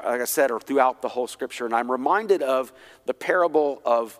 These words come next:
of David, that, that Nathan, the prophet, tells to King David in Second Samuel chapter twelve.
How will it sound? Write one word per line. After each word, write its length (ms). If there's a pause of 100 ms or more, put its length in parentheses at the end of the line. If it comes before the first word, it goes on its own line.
of 280
David, 400
that, 340
that 160
Nathan, 500
the 80
prophet, 540 (460)
tells 340
to 160
King 320
David 480 (400)
in 240
Second 400
Samuel 460
chapter 400
twelve. 400